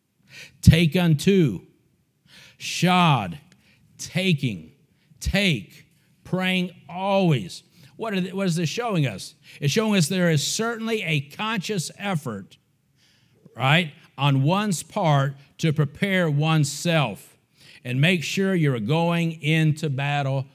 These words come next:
ready, right? When I was, when I was a soldier, right, I, I had to s-, get up, strap my boots on, had to put on my uniform,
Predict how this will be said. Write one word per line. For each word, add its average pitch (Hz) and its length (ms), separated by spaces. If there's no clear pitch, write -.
ready, 120 600
right? 143 280
When 131 140
I 165 140
was, 170 160
when 156 140
I 175 120
was 160 100
a 147 80
soldier, 190 640
right, 170 260
I, 139 140
I - 80
had 175 120
to - 20
s-, - 200
get 160 180
up, 185 140
strap 170 320
my 151 100
boots 170 300
on, 196 240
had 147 100
to - 60
put 180 180
on 175 140
my 151 80
uniform, 190 600